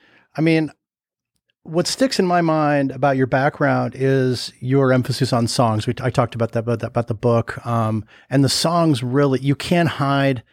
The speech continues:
from the beauty and the, um, just the essence of the song on Tiny Desk, right?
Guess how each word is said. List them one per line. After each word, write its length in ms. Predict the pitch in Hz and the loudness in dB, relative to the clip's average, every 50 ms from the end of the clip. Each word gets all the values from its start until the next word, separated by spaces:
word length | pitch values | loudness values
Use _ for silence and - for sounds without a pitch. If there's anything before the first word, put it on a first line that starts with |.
| _ _ | _ _
from 360 | _ - - - 139 131 131 | _ -6 0 2 4 4 4
the 80 | 127 127 | 4 2
beauty 640 | 110 104 120 127 131 131 123 123 123 120 120 113 - _ _ _ _ _ _ _ _ _ - | 0 0 0 2 2 4 4 2 2 0 0 -2 -6 _ _ _ _ _ _ _ _ _ -2
and 540 | 127 127 123 120 120 117 117 117 117 113 104 | 0 0 2 2 2 0 0 0 0 -2 -2
the, 520 | 104 110 120 120 117 117 113 113 113 110 - _ _ _ _ _ | -2 -2 0 0 0 0 0 0 -2 -4 -8 _ _ _ _ _
um, 600 | - 120 113 110 110 110 107 107 110 110 113 - _ _ _ 123 | -8 -4 -2 -2 -2 -2 -2 -2 -4 -6 -8 -10 _ _ _ -2
just 260 | 117 139 120 - - | -2 -2 -2 -2 -2
the 160 | 123 123 - - _ | -4 -4 -4 -4 _
essence 680 | - 139 143 - - - 127 120 117 113 - - - - _ _ _ _ - | -2 0 0 0 0 0 0 0 -2 -4 -6 -10 -14 -16 _ _ _ _ -2
of 140 | 131 117 - | -2 0 2
the 100 | 135 123 | 0 0
song 380 | - - 170 196 175 120 104 | 0 2 2 2 2 0 0
on 120 | 104 104 104 | 0 -2 -2
Tiny 300 | - 120 110 104 104 95 | -2 -2 -2 -2 -2 -4
Desk, 380 | - 101 107 101 - - - | -6 -8 -10 -10 -12 -10 -6
right? 220 | 110 110 117 147 | -4 -2 -2 -4